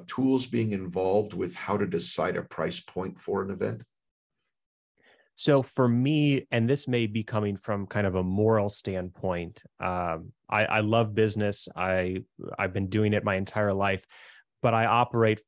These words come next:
Speaker 2: kind of on a moral compass of, if a product is worth a certain amount,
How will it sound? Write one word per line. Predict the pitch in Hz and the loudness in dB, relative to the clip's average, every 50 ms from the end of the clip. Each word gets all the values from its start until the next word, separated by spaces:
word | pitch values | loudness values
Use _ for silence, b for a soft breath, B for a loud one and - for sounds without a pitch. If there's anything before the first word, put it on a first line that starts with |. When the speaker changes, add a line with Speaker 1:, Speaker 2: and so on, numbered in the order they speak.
| _ _ | _ _
Speaker 2:
kind | - 113 110 107 | -4 -2 -2 0
of | 104 | 0
on | 110 107 | 0 -2
a | 101 | -2
moral | 101 101 104 104 104 101 98 | -2 -2 -2 0 0 -2 -4
compass | - - - 98 98 101 101 - 98 98 98 98 - - - - - | -6 -8 -8 -8 -8 -6 -4 -4 -4 -4 -4 -4 -6 -6 -6 -6 -2
of, | 101 98 98 95 95 92 90 - b b b b b b _ _ _ _ _ | 0 2 4 4 2 0 -2 -6 b b b b b b _ _ _ _ _
if | - 131 139 - - | 2 2 2 2 2
a | 139 117 | -2 -4
product | - - - - 117 107 110 104 104 98 95 - _ - - _ | -4 -4 -2 2 4 4 4 4 2 0 -2 -4 _ -20 -18 _
is | - 110 107 92 92 | -4 -2 -2 -2 -4
worth | 90 92 98 110 120 120 113 110 - | -6 -2 2 4 4 4 4 2 0
a | 101 95 | -4 -4
certain | - - - 113 113 110 107 104 | -2 0 2 2 0 0 -2 -4
amount, | 95 95 101 107 101 95 90 85 - - - | -2 -2 0 0 0 0 -2 -4 -10 -16 -20